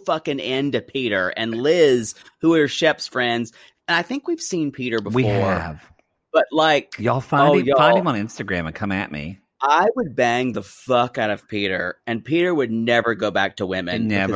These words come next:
Speaker 1: because Peter's a little gay.
Speaker 2: He's a, he's gotta be a little gay. He's not like,
Speaker 1: Yeah.
Speaker 2: um, I mean, they have these, ugh, anyway, he is really, but so come to find out,
Speaker 1: Peter is exactly my type. Ugh,
Speaker 2: Peter
Speaker 1: Jesus.
Speaker 2: and Madison fucked y'all. Y'all,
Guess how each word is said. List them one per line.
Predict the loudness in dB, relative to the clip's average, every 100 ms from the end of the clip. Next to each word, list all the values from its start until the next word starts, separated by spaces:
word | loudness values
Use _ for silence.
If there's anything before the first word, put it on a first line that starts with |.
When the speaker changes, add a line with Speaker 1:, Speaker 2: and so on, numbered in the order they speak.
| 0
Speaker 1:
because |
Peter's | 0 0 0
a | -4 -10 -12
little | -8 -6
gay. | -2 0 0 -2
Speaker 2:
He's | -2 -2
a, | -2
he's | -2 -4
gotta | -2 -2 0
be | -2
a |
little | -4 -6 -6
gay. | -8 -8
He's | -6 -6
not | -2 -2 -2
like, | -2 2 2
Speaker 1:
Yeah. | 2 -2 -20 -20 -20 _ 0 2 0
Speaker 2:
um, | -2 -6 -8 -12 _ _ -20 _
I | -2
mean, | 0 0
they | 2
have | 2 2 0
these, | 0 -2 -4 _
ugh, | -6 -6 -12 -20 _
anyway, | -6 -6 -8
he | -4
is | -4 -2
really, | -4 -4
but | -2 -2 0
so | 0 0 0 -10 -20 -20 -20 _ _ _ _ _
come | 0 0
to | 0
find | 2 4 4
out, | 2 0 0
Speaker 1:
Peter | 2 4
is | 4 2 _
exactly | _ -2 -2 0 0
my | 0 -2
type. | 0 0 0 0
Ugh, | 0 0 -2
Speaker 2:
Peter | -2 2 2 2 0
Speaker 1:
Jesus. | -2 -4
Speaker 2:
and | -4 -2
Madison | 0 2 0 -4 -8 -8
fucked | -4 0 0 -2 -4
y'all. | 0 2 2 0 -2 -6
Y'all, | 2 4 4 0 -6